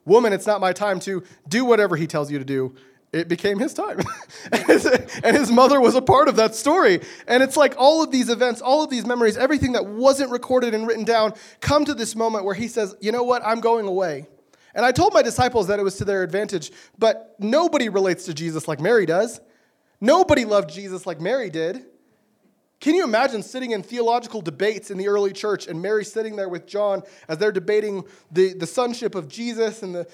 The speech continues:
salvation of the Gentiles, and she's like, "You know, the person you're talking about is my baby boy.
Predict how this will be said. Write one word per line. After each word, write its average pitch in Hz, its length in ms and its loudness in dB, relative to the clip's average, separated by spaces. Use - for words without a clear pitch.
salvation 240 500 -6
of 208 60 -10
the 180 80 -8
Gentiles, 220 400 -4
and 190 80 -14
she's - 140 -14
like, 202 120 -6
"You 233 120 0
know, 427 140 4
the 415 100 0
person 370 340 4
you're 247 100 -2
talking 277 400 0
about 180 260 0
is 185 140 0
my 196 160 0
baby 226 380 -2
boy. 190 440 2